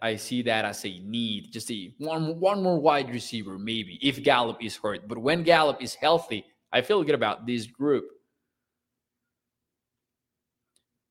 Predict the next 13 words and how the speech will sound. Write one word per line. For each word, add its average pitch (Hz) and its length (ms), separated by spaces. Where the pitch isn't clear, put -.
Danny 190 260
Savage 170 380
says, 143 280
"We're 165 180
not 190 360
sweeping 180 600
the 139 160
division, 123 560
plus 135 500
a 131 80
much 120 480
tougher 117 460
schedule." - 680